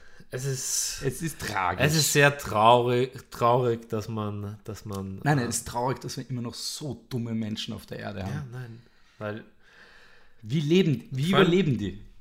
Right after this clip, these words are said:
Speaker 1: Geschichte wiederholt sich und
Speaker 2: <laughs>
Speaker 1: Se-
Speaker 2: Sagst du dem Historiker.
Speaker 1: <laughs> Ja, genau. Ähm, Self-,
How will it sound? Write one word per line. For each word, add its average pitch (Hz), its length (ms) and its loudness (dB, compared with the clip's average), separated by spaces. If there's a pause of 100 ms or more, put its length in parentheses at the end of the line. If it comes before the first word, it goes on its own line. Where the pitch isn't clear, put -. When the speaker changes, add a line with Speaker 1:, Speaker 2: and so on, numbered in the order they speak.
(120)
Speaker 1:
Geschichte 147 460 -4
wiederholt 135 460 -2
sich - 360 -10 (100)
und 110 460 -8
Speaker 2:
<laughs> - 1600 -10
Speaker 1:
Se- 147 300 -2 (140)
Speaker 2:
Sagst - 380 -2
du 123 40 -4
dem 117 160 -2
Historiker. 104 680 -4 (300)
Speaker 1:
<laughs> 196 320 2
Ja, 196 260 6
genau. 101 340 -2 (840)
Ähm, 113 420 -2 (1500)
Self-, - 560 -4